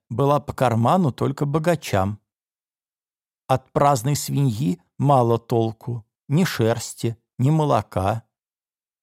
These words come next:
Свинина была предметом общественных мечтаний. Боги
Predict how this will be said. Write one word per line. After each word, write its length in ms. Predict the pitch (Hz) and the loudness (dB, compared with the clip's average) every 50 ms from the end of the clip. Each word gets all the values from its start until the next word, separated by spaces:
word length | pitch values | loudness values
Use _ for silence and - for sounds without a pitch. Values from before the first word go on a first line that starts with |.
| _ _ _ _ _ _ _ _ _ _ | _ _ _ _ _ _ _ _ _ _
Свинина 640 | - - - 131 127 123 120 120 131 170 196 190 151 | -10 -6 -4 -2 0 0 2 2 2 2 2 2 0
была 300 | 110 110 110 117 143 151 | 0 0 0 0 0 0
предметом 680 | 143 - 117 113 101 98 107 107 127 165 - - 156 127 | 0 -2 -4 -4 -4 -4 -4 -4 -4 -2 -2 -2 -2 0
общественных 680 | 110 - - - - 95 - - - 117 127 143 - - | -2 -2 -4 -6 -6 -6 -4 -4 -4 -2 -2 -2 -4 -4
мечтаний. 840 | 147 139 - - - - - 85 82 87 87 92 104 113 - - _ _ _ _ _ _ _ _ _ _ _ _ _ _ _ _ _ _ _ _ _ _ _ _ _ _ _ | -4 -4 -4 -6 -10 -8 -6 -6 -4 -4 -6 -6 -6 -8 -10 -14 _ _ _ _ _ _ _ _ _ _ _ _ _ _ _ _ _ _ _ _ _ _ _ _ _ _ _
Боги 760 | - 110 78 - 107 123 151 196 202 156 117 113 101 - | -12 -12 -6 -4 0 0 2 2 0 0 -2 -2 -2 -4